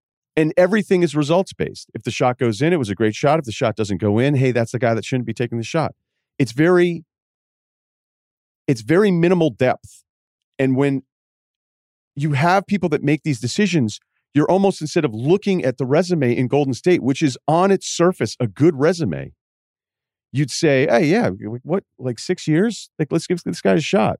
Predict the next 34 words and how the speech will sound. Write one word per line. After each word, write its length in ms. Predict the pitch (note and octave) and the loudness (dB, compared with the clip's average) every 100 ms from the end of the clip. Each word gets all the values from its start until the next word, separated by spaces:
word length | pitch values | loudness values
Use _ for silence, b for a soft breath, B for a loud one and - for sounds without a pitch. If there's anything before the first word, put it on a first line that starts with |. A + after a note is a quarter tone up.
| _ | _
Young 260 | A#2+ F3+ F3 | 0 0 0
team, 300 | E3+ F#3 D3+ | 0 2 2
gonna 260 | B2 E3+ | 0 0
play 220 | D#3 E3+ D#3 | -2 -2 0
defense. 420 | D3 F3 F#3+ - | -2 -2 -4 -4
That's 140 | D#3+ | -6
hard 240 | - E3+ D#3+ | -2 -2 -2
to 60 | |
do." 280 | D3 G3+ - _ _ _ _ _ _ _ _ _ _ _ - | -2 -2 -4 _ _ _ _ _ _ _ _ _ _ _ -4
But 100 | A#3 | 0
I 60 | D3+ | 0
think 280 | - G3 C3+ F#2 | 0 -4 -4 -4
being 300 | D3+ F#3+ F3+ | 2 2 2
next 200 | D#3 D3 C3+ | 0 -2 -6
to 80 | |
Jeff, 560 | G2+ B2 G#3+ C#3 - _ _ _ _ _ - | -2 0 2 0 -4 _ _ _ _ _ -2
when 140 | C3 A2+ | -2 2
Jeff 260 | D3+ - | 0 0
runs 240 | E3 C3 - | -2 -2 -4
circles 500 | - G3 A3 F#3+ B2 | 0 0 2 0 0
around 280 | G2+ G#2 | 0 0
him 80 | G#2+ | -2
on 100 | A2 | -4
the 60 | G2 | -2
broadcast, 800 | A2 F3+ G3+ G#2+ E2 D#2 - _ _ _ _ _ _ _ _ - | 0 0 0 -2 -2 -2 -10 _ _ _ _ _ _ _ _ -2
it, 160 | C#3 - _ - | -2 -2 _ -4
it 120 | C#3+ | -2
might 220 | E3+ G3 | 0 0
remind 480 | D3 C#3+ C#3+ F3+ F#3+ | 0 0 2 2 2
people 160 | F3 C#3+ | 0 0
and 60 | |
go, 100 | B2 | 2
"Wait, 400 | B2 F#3 C3 D2 _ _ - | 2 2 2 -2 _ _ -4
why, 460 | A2 D3 E3+ D3+ | 0 2 0 -2